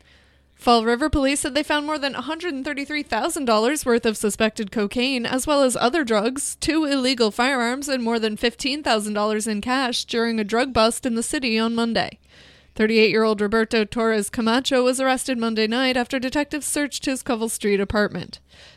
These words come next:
They said they found two unlicensed firearms and over one point three kilograms of suspected cocaine. They also allegedly found two and a half oxycodone pills, one Suboxone strip, and a small amount of marijuana,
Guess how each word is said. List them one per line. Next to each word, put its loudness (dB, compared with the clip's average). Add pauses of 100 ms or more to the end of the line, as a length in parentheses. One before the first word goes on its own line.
They 2
said 0
they 2
found 0
two 2
unlicensed 0
firearms 0
and -2
over 2
one 0
point -2
three -2
kilograms 0
of 0
suspected -2
cocaine. -2 (560)
They 6
also 2
allegedly 2
found -2
two 0
and 0
a 2
half 0
oxycodone 0
pills, 0 (260)
one 0
Suboxone 2
strip, 4 (280)
and 0
a 0
small -2
amount 0
of 0
marijuana, 0